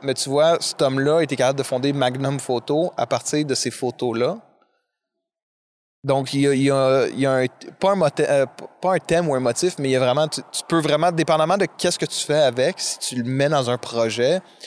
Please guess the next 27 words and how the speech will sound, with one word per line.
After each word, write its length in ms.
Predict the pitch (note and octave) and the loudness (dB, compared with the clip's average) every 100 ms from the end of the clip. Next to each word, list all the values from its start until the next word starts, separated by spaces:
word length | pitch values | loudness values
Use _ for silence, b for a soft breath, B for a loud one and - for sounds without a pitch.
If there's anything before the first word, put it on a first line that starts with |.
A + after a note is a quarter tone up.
| B B | B B
ou 100 | D3+ | -4
tu 80 | C#3+ | 0
les 60 | C3+ | 2
mets 80 | |
ensemble 360 | D3+ C3+ - D#3+ | 2 2 0 0
dans 160 | B2+ B2+ | 0 0
un 80 | |
dip-, 180 | A#2+ A#2+ _ - | -2 -8 _ -4
un, 300 | A#2+ A2+ A2 | 0 2 0
dans 60 | A2 | -2
un 80 | A2 | -4
petit, 320 | C3 A#2+ B2 | -6 -6 -4
un 160 | A2+ G#2+ | -4 -4
diptyque, 420 | A2+ - D3+ A#2+ | -8 -6 -4 -4
un 60 | |
triptyque, 520 | A2 A#2+ - C3+ - A2 | -6 -10 -6 -6 -6 -6
euh, 500 | G#2+ G#2+ G#2 G2+ G2+ | -2 -2 -2 -4 -8
tu, 160 | - | -14
tu 160 | - - | -12 -6
fais 80 | B2+ | -4
une 120 | B2 | -2
murale 400 | B2 A2 A#2+ D#3+ | -2 0 0 -2
ou 40 | C3+ | -4
peu 120 | A#2 | -6
importe, 360 | A2+ B2 D#3+ - | -4 -4 -4 -6
mais 100 | A2+ | -10
tu 180 | - - | -8 -10